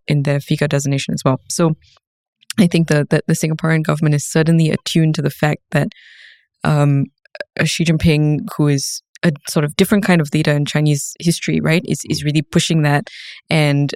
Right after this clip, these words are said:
Speaker 1: the fear of sort of s-, stoking divided loyalties is, is sort of real, right? Especially when we're a majority Chinese country, especially when, you know, we have this sort of fragile kind of history of ethnicity and race and, and so on, which, you know, really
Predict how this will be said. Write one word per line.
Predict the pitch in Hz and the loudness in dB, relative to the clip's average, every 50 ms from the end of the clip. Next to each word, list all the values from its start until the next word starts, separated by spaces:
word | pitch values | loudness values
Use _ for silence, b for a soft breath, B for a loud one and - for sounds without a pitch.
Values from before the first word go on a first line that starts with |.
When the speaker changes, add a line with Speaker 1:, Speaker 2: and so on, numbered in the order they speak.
| - 143 | -6 -8
Speaker 1:
the | - 143 | -8 -6
fear | - - 165 160 | -2 0 0 0
of | 151 139 | 0 0
sort | - - 151 147 | -2 -4 -4 -4
of | 139 | -4
s-, | - - - - - _ - | -6 -8 -10 -12 -14 _ -12
stoking | - - - 151 147 143 - 160 151 147 | -10 -6 -4 -4 -4 -2 -2 0 0 0
divided | 143 147 139 - 147 147 143 151 139 - | 0 -2 -2 -2 -2 0 0 0 0 0
loyalties | 147 147 156 160 170 - - 202 214 226 - - | 0 0 2 2 0 0 0 0 0 0 0 -2
is, | 147 - - - | -4 -6 -6 -8
is | - 156 - | -8 -6 -4
sort | - 151 147 | -2 -2 -2
of | 131 139 | -2 0
real, | 143 143 139 135 - | 0 0 0 0 0
right? | - 143 147 - - | 0 0 0 0 -4
Especially | 156 - - 170 151 - - 160 156 156 151 | -6 -4 -4 -4 -2 -2 -2 -2 0 0 0
when | 143 143 143 143 147 135 B B B B B B _ _ | 0 2 2 2 0 0 B B B B B B _ _
we're | 156 151 | 0 2
a | 151 | 2
majority | 147 147 139 - 160 151 151 151 151 151 147 147 143 143 143 b b b _ _ _ _ _ _ _ _ _ - | 2 2 2 2 2 2 4 2 2 2 2 2 0 -2 -4 b b b _ _ _ _ _ _ _ _ _ -4
Chinese | - 170 151 151 151 147 | 0 2 2 4 2 2
country, | - - 170 160 - - 185 180 180 | 0 0 -2 0 2 2 2 2 2
especially | 160 147 - - 147 143 - - 160 151 156 147 | 0 -2 -4 -4 -4 -4 -2 -2 0 0 0 0
when, | 143 139 139 135 139 139 131 - | 0 0 0 0 0 -2 -2 -2
you | - 135 | -2 -2
know, | 139 | -2
we | 135 131 135 139 | 0 -2 -2 0
have | 135 147 147 147 143 139 - | 0 0 0 0 -2 -4 -6
this | - 143 - | -6 -8 -6
sort | - 143 - | -6 -8 -10
of | - - | -12 -8
fragile | - 135 131 123 - - - - 143 143 | -4 -4 -4 -2 -4 -4 -4 -4 -6 -6
kind | - - 147 | -6 -6 -6
of | - - - - - _ _ | -6 -8 -10 -14 -20 _ _
history | 160 143 160 - - - - 147 135 139 135 131 | -8 -6 -6 -6 -6 -8 -8 -6 -4 -2 -2 -2
of | - - 131 - - B B B B B B B B B - | -2 -4 -6 -6 -10 B B B B B B B B B -4
ethnicity | 160 - 170 151 139 - 151 139 139 139 139 135 | -2 0 0 -2 -2 -2 -2 -2 -2 0 0 0
and | 143 143 143 143 | 0 0 0 -2
race | 143 143 147 - - - | 0 -2 -2 -4 -4 -4
and, | 147 143 135 - - | -6 -6 -6 -4 -4
and | 147 139 | -4 -4
so | - - 143 | -4 -4 -2
on, | 135 135 135 139 | -2 0 0 -2
which, | 139 135 - - - | -4 -4 -6 -6 -4
you | 147 | -2
know, | 139 131 131 - - | -2 -2 -2 -4 -4
really | - 143 147 135 139 135 | -2 -2 0 0 0 -4